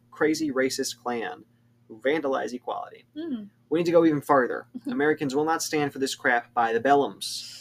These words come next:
Speaker 1: I call on all members, all races of the Sumner Squad, as I call them, to march,
Speaker 2: <laughs>
Speaker 1: break as much as possible, and show that we will not allow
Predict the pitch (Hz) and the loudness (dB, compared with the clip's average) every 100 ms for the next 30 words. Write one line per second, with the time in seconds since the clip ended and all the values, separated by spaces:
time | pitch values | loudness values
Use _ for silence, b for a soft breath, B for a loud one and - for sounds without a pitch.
0 | - - - 135 127 143 160 160 151 120 | -20 -14 -8 0 4 6 4 4 2 0
1 | 92 - 135 156 156 160 160 151 151 151 | -4 0 4 6 6 4 2 0 0 2
2 | 160 156 160 151 - 147 147 143 143 143 | 0 0 -2 0 6 8 8 6 2 2
3 | 143 143 147 143 160 127 127 156 - - | 0 2 -2 -4 -6 -2 2 2 0 -8
4 | - 240 240 254 135 143 139 131 143 156 | -4 -4 -4 -2 0 0 0 -2 -2 -2
5 | 160 - 151 143 - 113 107 110 - 131 | -2 2 6 6 4 -4 -4 -4 -4 -2
6 | 131 143 151 160 156 147 175 208 156 117 | -2 -2 0 2 0 2 4 6 4 2
7 | 104 98 117 | 0 -2 -4